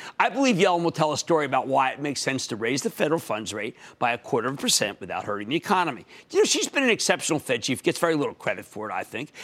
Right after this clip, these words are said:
Just one of those people who served the country incredibly well. She managed the Federal Reserve terrifically. Uh, her, she, by the way, she always took her own counsel.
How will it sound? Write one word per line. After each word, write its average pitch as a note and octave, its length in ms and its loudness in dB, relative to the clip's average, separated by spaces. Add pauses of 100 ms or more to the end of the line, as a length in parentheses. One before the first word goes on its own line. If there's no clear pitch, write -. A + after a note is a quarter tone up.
(100)
Just A#3+ 220 2
one C#4+ 100 2
of C#4+ 80 2
those C4 160 4
people G#3+ 380 2
who G3+ 80 2
served E3+ 360 4
the F3 100 0
country C#3+ 520 -2 (640)
incredibly F3+ 440 2
well. C#4+ 360 2 (560)
She - 180 0
managed D#3+ 380 2
the D#3+ 40 0
Federal D#3+ 280 2
Reserve D#3+ 500 2 (420)
terrifically. F#3 640 0 (400)
Uh, D3+ 260 4
her, D#3+ 240 0
she, - 160 2
by C#3 220 2
the C3+ 80 -8
way, C3+ 140 2
she - 180 2
always C#3+ 180 4
took - 160 -2
her A#2 140 0
own C#3 160 0
counsel. D3+ 440 -2